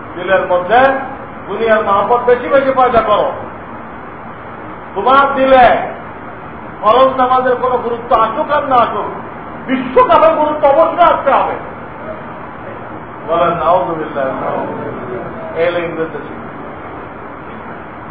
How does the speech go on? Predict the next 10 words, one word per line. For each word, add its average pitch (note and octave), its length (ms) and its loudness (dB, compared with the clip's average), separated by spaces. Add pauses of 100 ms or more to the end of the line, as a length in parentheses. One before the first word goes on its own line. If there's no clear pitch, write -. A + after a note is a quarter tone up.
ফরজ A#3+ 420 4
নামাজে B3+ 340 4
কোনো B3 240 0
গুরুত্ব A#3 340 -2
না G#3+ 100 -2
আসলে G#3+ 360 -4
না G#3 100 -2
আসুক, D#3+ 600 -6
কোনো A3+ 160 -2
দুঃখ A3 280 -6